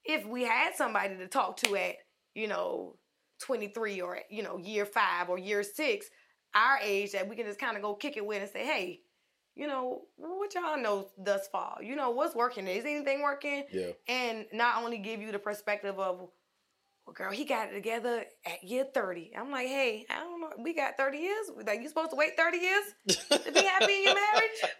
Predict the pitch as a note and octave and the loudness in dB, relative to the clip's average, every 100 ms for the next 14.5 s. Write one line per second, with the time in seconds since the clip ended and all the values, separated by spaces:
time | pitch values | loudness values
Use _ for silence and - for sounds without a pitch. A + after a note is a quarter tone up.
0 | D#4+ D4+ D#4 D4+ C4+ A#3 G#3+ - - - | -2 4 6 8 8 8 10 8 8 6
1 | C#4+ C#4 A3 C4 E4 C4+ C#4 C#4+ A#3+ G#3 | 6 6 4 2 6 8 8 8 8 8
2 | B3+ F4+ - A4 A4 F#4 E4 D4 G#3 G#3+ | 8 8 6 8 8 8 8 8 8 6
3 | G#3+ F#3+ E3 D3 F3 E4 D#4 - - _ | 6 8 8 6 6 6 6 2 -10 _
4 | - _ - - D4+ B3 A#3+ G#3+ - - | -20 _ -10 2 6 6 4 2 -4 -14
5 | _ - G3 C4 D4 D#4+ A#3+ A3+ A3 G3+ | _ -16 0 2 4 2 2 2 2 0
6 | G3 F#3+ F#3 F3+ F3+ F3+ F3+ F3 E3+ F3 | -2 0 0 0 -2 -2 -2 -2 -6 -4
7 | - - - A#2+ A#2+ A#2 B2 A2+ G#3 G3 | -4 -4 -6 -6 -4 -4 -4 0 2 2
8 | F#3 F3+ - _ _ _ _ _ - B3+ | 0 -4 -10 _ _ _ _ _ -10 -2
9 | C4 A#3+ C4+ A3 F#3 - - F#4 G4 D#4 | 0 0 0 -2 -4 -10 -4 -2 0 0
10 | B3+ C4+ C4+ A3 A3+ A3 G#3 A3 G3 G3+ | 0 2 2 0 -2 0 0 0 -4 -2
11 | B3 D4+ C#4 A3+ A#3+ C4+ C4 B3+ G#3 G#3+ | 0 2 2 0 0 -2 -2 0 0 0
12 | B3 C4 B3 B3 A#3+ G#3 A3 C#4 - B3 | -2 -2 -2 0 -4 -4 -4 -4 -2 0
13 | A#3+ A3+ A#3 A#3+ G3+ G3 G#3+ A3 G#3 G3+ | 0 0 0 -2 -4 -4 -6 -6 -10 -2
14 | G3+ G#3 F#3+ G3 G3 | 0 0 -2 -6 -10